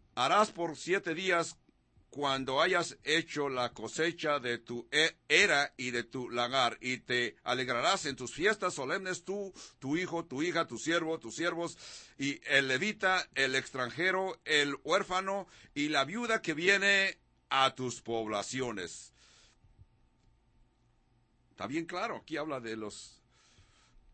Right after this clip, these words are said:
siete días celebrarás fiesta solemne a Jehová tu Dios en el lugar en que Jehová escogió, porque te habrá bendecido Jehová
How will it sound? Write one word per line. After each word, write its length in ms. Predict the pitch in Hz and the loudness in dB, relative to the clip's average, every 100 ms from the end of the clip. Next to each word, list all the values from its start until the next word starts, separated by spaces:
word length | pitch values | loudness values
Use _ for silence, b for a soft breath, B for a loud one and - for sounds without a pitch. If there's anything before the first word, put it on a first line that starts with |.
| _ _ _ _ _ _ | _ _ _ _ _ _
siete 420 | - - 196 233 208 | -16 0 2 2 2
días 320 | 214 202 170 | 2 2 2
celebrarás 600 | 165 160 147 156 165 - | 0 -2 -2 -2 -2 -4
fiesta 420 | 147 160 160 143 | -2 -2 0 -4
solemne 480 | 120 127 160 151 139 | -4 0 0 0 0
a 140 | 127 | 0
Jehová 460 | 117 113 120 139 127 - - | -2 -2 0 0 0 -8 -14
tu 160 | 107 | -12
Dios 400 | 104 147 151 135 - | -6 -2 -2 -4 -6
en 160 | 117 107 | -2 -2
el 100 | 101 | -2
lugar 300 | 104 139 135 | -2 -2 -2
en 100 | 123 | -4
que 140 | 110 | -6
Jehová 480 | 98 101 120 127 117 b b b b b | -6 -4 -2 0 -2 b b b b b
escogió, 720 | 117 110 - 117 - 175 196 | 0 0 -2 -6 -2 -2 -2
porque 460 | 139 131 117 123 120 | -2 -4 -2 0 0
te 360 | 120 117 110 | 0 0 0
habrá 640 | 107 110 113 156 185 190 147 | 0 -2 0 2 4 4 2
bendecido 580 | 139 131 120 143 160 127 | -2 -2 -2 -2 -2 -2
Jehová 640 | 123 120 156 170 165 - | -4 -2 0 0 -2 -8